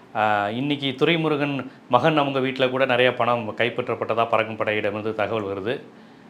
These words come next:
ஆனால் இதற்கு முன்பு நயினார் நாகேந்திரன் தொடர்புடைய இடங்களில் பணம் கைப்பற்றப்பட்ட போது பல்வேறு பரிணாமங்கள் அது பார்க்கப்பட்டது.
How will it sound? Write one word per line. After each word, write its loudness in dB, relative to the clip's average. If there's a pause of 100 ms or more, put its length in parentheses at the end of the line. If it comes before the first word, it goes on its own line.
(260)
ஆனால் 6
இதற்கு 0
முன்பு 0
நயினார் 6
நாகேந்திரன் 2
தொடர்புடைய 2
இடங்களில் 2
பணம் 0
கைப்பற்றப்பட்ட -2
போது -2
பல்வேறு 6
பரிணாமங்கள் 6
அது 6
பார்க்கப்பட்டது. -2